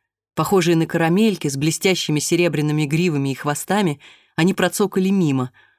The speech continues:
а следом просеменило стадо крошечных ярко-жёлтых бегемотиков с кошку ростом. "Совсем другое дело", — оживилась Элнер. "Такое не каждый день увидишь". "Здесь каждый", —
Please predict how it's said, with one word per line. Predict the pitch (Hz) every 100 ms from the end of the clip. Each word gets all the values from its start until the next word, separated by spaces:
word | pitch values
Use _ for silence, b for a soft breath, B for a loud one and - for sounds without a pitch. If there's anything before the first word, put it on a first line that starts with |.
| -
а | 151
следом | 202 233 190
просеменило | 160 160 - 175 190 185
стадо | 165 - 208 175
крошечных | - 208 240 190 - 165 165
ярко-жёлтых | 185 - 165 196 196 170
бегемотиков | 156 175 196 185 131 - - -
с | -
кошку | 160 147 - 139
ростом. | 131 123 127 127 b b b b _ _ _ _ -
"Совсем | 147 - 131 131
другое | 151 156 170 170
дело", — | 120 120 139 208 208 b b b
оживилась | 185 190 202 208 202 -
Элнер. | 202 190 196 - b b b _
"Такое | 147 - 156
не | 196
каждый | 220 135 135 175
день | 175 208 220
увидишь". | 214 202 220 - - _ _ _ _ _ -
"Здесь | 139 180 269 -
каждый", — | 156 143 127 143 143